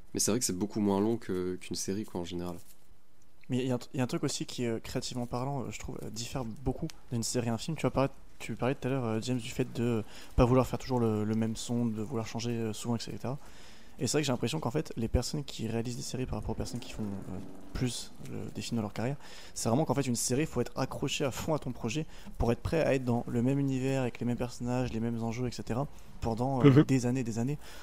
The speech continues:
Speaker 2: Là où moi, je sais que pertinemment, euh, si, si du jour au lendemain, là, on me proposait un rôle de réalisateur, et cetera, c'est vraiment des films que j'aimerais faire dans le sens où, bah, en fait, tu fais un projet,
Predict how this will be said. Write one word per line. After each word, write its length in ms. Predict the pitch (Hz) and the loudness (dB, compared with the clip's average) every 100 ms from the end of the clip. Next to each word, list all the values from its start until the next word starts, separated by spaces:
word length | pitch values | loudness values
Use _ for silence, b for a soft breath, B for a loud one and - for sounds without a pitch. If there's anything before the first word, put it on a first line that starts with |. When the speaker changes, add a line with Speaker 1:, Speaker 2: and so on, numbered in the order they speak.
| b | b
Speaker 2:
Là 160 | 127 143 | 8 10
où 180 | 123 - | 8 4
moi, 280 | - - 139 | -2 0 2
je 40 | 131 | 0
sais 40 | |
que 120 | - | -4
pertinemment, 640 | - 127 - 117 117 147 - b b b - | -4 -2 -2 0 2 2 -2 b b b -2
euh, 480 | 117 107 101 104 - 110 - | 0 0 0 -4 -4 -6 -4
si, 380 | - - 127 | -4 -2 0
si 120 | - 131 | 0 0
du 120 | 120 | 2
jour 100 | 123 | 2
au 40 | |
lendemain, 200 | 123 131 | 4 4
là, 60 | 127 | 2
on 60 | 113 | 0
me 80 | |
proposait 340 | 104 - 117 120 | -2 -4 -2 -2
un 80 | 113 | -2
rôle 160 | 120 | -2
de 60 | 113 | 0
réalisateur, 320 | 113 107 107 | 0 -2 -4
et 40 | |
cetera, 220 | - 123 143 | -6 -4 -2
c'est 140 | - | 0
vraiment 180 | 117 127 | 2 2
des 80 | 113 | 2
films 160 | - | 0
que 80 | 117 | 0
j'aimerais 200 | 110 104 | -2 -2
faire 100 | 139 | -2
dans 60 | 117 | -2
le 60 | |
sens 180 | 139 - | -4 -4
où, 100 | 135 b b b b b - | -6 b b b b b 0
bah, 80 | |
en 40 | 120 | 2
fait, 240 | 151 - b b | 2 0 b b
tu 100 | - | -4
fais 120 | 113 | 2
un 60 | 143 | 2
projet, 360 | - 127 135 | 2 2 2